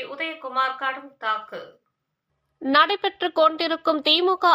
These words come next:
ஆட்சியில் வீதிகள் தோறும் திறக்கும் சாராய கடைக்கு கொடுக்கும் முக்கியத்துவத்தில் ஒரு சதவீதம் கூட அரசு பள்ளிகளை மூடு விழா காண்பதற்கு தி மு க அரசு கண்டும் காணாமல் உள்ளது என்பது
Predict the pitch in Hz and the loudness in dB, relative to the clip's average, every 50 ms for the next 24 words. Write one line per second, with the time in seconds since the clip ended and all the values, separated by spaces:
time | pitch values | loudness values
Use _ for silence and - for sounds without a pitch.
0 | - - 294 294 294 294 - - 302 285 285 262 208 208 226 254 302 330 370 359 | 6 6 4 4 2 0 -2 -2 0 2 2 2 2 0 0 2 2 2 2 0
1 | 381 359 311 320 311 311 262 262 277 277 277 277 277 269 247 269 262 269 269 - | 0 0 2 2 2 4 4 4 4 4 4 2 2 2 0 2 0 0 0 -2
2 | 285 269 254 - - 269 262 262 294 320 311 302 269 - 262 247 254 254 - 269 | -2 -2 -2 0 4 4 6 6 4 4 2 0 0 0 2 2 2 0 0 0
3 | 254 262 254 247 254 247 - 262 254 247 240 240 247 285 294 285 269 - 247 233 | 2 2 2 2 2 2 2 0 2 2 2 0 0 0 0 0 2 2 0 0
4 | 247 247 262 240 190 - - - 262 277 269 277 262 - 285 269 277 269 349 339 | 2 2 2 0 0 -2 -2 -2 0 0 0 0 0 2 2 2 2 2 2 0
5 | 359 339 339 311 294 277 277 269 277 277 - 262 262 285 320 320 311 302 277 - | 0 0 0 -2 0 2 2 4 4 6 6 6 4 4 2 -2 -4 -2 2 2
6 | 269 254 254 254 254 254 254 262 262 247 247 240 240 254 269 254 262 254 240 226 | 2 4 4 2 2 2 4 4 4 2 2 0 0 0 2 2 2 2 2 2
7 | 226 226 226 226 220 226 220 - 233 226 226 233 226 233 226 233 226 - _ - | 2 4 6 6 4 4 2 2 2 2 2 0 -2 -4 -4 -4 -6 -6 _ -4
8 | 170 147 - - _ - 320 330 349 330 320 285 - - 277 262 262 262 - 240 | -4 -4 -4 -6 _ -2 -2 0 0 -2 -2 -4 0 2 4 4 4 4 4 4
9 | 240 247 269 269 - 285 262 - 254 233 226 233 226 240 233 240 - 226 208 208 | 4 2 2 -4 -8 -10 -4 -2 0 0 0 -2 -4 -4 -4 -2 0 2 2 2
10 | 220 220 220 220 214 214 214 - 208 208 208 208 208 208 214 196 - 202 202 208 | 2 2 2 2 2 0 -2 -4 -4 -4 -4 -4 -4 -4 -4 -4 -2 -2 -2 -2
11 | 208 208 202 - - | -4 -6 -6 -6 -6